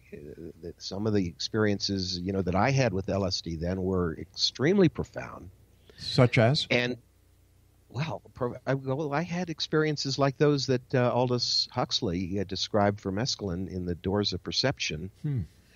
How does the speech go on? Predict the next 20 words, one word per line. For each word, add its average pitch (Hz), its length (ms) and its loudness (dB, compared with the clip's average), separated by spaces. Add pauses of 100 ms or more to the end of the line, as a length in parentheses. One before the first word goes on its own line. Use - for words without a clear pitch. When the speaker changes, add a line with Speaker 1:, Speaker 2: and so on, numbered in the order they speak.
(220)
Speaker 1:
By 170 100 4
the 180 80 10
way, 170 120 10
that's 185 280 4
where 151 160 4
Jim 131 280 -2
Morrison 123 480 -4
got 95 280 -4
the, 82 260 -2 (100)
the 92 80 -4
name 95 240 0
for 90 160 -6
his 82 160 -2
band, 95 400 -2
The - 80 -6
Doors. 98 580 0 (180)
It's - 100 -16
from 120 180 0
that 95 200 0
book. - 340 -2